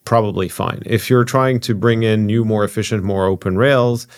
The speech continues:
then it's a lot more complicated, especially if you're a tech company that has a lot of distribution.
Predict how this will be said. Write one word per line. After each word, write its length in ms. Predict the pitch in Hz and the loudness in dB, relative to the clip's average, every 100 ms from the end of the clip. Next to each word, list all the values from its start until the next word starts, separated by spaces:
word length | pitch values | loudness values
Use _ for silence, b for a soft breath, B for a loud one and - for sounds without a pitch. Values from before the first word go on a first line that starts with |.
| B B B | B B B
then 300 | 107 110 104 | -2 0 0
it's 180 | 101 92 | -4 -4
a 40 | 98 | -2
lot 200 | 98 92 | -2 -2
more 120 | 101 | -4
complicated, 680 | 104 104 95 98 95 95 85 | -2 -2 -2 -2 0 0 -2
especially 560 | - 147 131 117 101 | 0 0 2 0 2
if 160 | 92 - | 0 -2
you're 520 | 104 98 95 92 - | 0 0 0 -2 -4
a 120 | - - | -8 -4
tech 220 | 107 101 | -2 0
company 360 | 104 95 95 | -2 0 -2
that 160 | 90 90 | 0 -2
has 220 | 90 92 | 0 -2
a 80 | 90 | 0
lot 200 | 87 90 | 0 0
of 320 | 87 87 85 | -2 -4 -6
distribution. 720 | 98 - 95 85 90 - - | -8 -4 -6 -6 -8 -8 -12